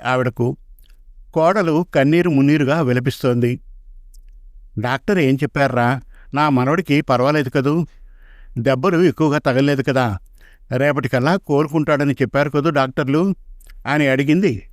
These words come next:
కొడుకును, తన ఏడుపును లోపలే దిగమింగుకొని. బలవంతంగా గొంతు పిగుల్చుకుని పరాక్రమ్, "ఇప్పుడే ఏమీ చెప్పలేమని చెప్పారమ్మా. చాలా తీవ్రంగా తగిలాయట దెబ్బలు. వాడు డ్రైవింగ్ చేస్తున్నాడుగా, ఇంకా ఎక్కువ తగులుతాయి.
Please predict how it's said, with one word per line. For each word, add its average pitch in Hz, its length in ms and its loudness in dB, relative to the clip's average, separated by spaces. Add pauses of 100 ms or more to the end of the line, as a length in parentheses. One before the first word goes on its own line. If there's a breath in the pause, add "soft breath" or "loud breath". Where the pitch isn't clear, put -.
(120)
కొడుకును, 151 520 0 (440 loud breath)
తన 156 160 0
ఏడుపును 143 600 0
లోపలే 131 600 0
దిగమింగుకొని. 131 840 0 (1080)
బలవంతంగా 170 720 0
గొంతు 160 340 0
పిగుల్చుకుని 143 840 0 (140)
పరాక్రమ్, 131 580 -2 (1040)
"ఇప్పుడే 175 400 0
ఏమీ 151 300 2
చెప్పలేమని 139 480 0
చెప్పారమ్మా. 123 640 0 (540 loud breath)
చాలా 147 240 2
తీవ్రంగా 143 500 0
తగిలాయట 135 440 0
దెబ్బలు. 117 420 -2 (480 soft breath)
వాడు 135 280 0
డ్రైవింగ్ 139 400 0
చేస్తున్నాడుగా, 135 680 0 (500 soft breath)
ఇంకా 143 240 0
ఎక్కువ 135 240 0
తగులుతాయి. 113 500 0